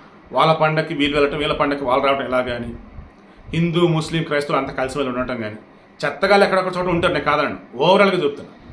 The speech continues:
చదువు విషయంలో కానీ, స్కూల్స్ విషయంలో కానీ, ఆసుపత్రులు కానీ, రోడ్లు కానీ, అన్నింట్లో కూడా చాలా మెచ్యూర్డ్‌గా ఉంటూ ఉంటారు. So, అటువంటి మెచ్యూరిటీని ఇప్పుడు మరలా కనబరిచారు.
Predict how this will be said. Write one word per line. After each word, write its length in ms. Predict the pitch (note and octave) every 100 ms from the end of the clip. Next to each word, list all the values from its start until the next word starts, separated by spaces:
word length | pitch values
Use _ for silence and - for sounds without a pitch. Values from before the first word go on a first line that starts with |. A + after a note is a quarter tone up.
| - - - -
చదువు 280 | E3 F3
విషయంలో 360 | F3+ E3 D#3 C3+
కానీ, 340 | C3 A#2+ A#2 A#2 -
స్కూల్స్ 320 | - F#3 F3+
విషయంలో 320 | E3 - C#3+ C3+
కానీ, 320 | B2 A#2+ A2+ - D3+
ఆసుపత్రులు 420 | E3+ F3+ D#3 C#3+
కానీ, 320 | C3 B2+ A#2+ - -
రోడ్లు 480 | C3+ F#3 F#3+ E3 C#3+
కానీ, 300 | C3+ C3 A#2+ - - - - - - - - - -
అన్నింట్లో 460 | G3+ D#4 D4+ A#3 G#3+
కూడా 580 | A3 G#3+ E3+ F3 E3+ - - -
చాలా 120 | G3+
మెచ్యూర్డ్‌గా 400 | G#3 G#3+ A#3+ A3+
ఉంటూ 240 | G3+ F3+ F3+
ఉంటారు. 260 | B2+ - - - - - - - - - - - - - - - - A3
So, 260 | F#3+ F#3 F#3+ - -
అటువంటి 360 | C#3+ G#3 G#3+ F3
మెచ్యూరిటీని 480 | D#3+ F3 A#3 A3
ఇప్పుడు 160 | G#3+ F#3+
మరలా 220 | D3+ F3
కనబరిచారు. 600 | E3+ C3+ A2+ - - -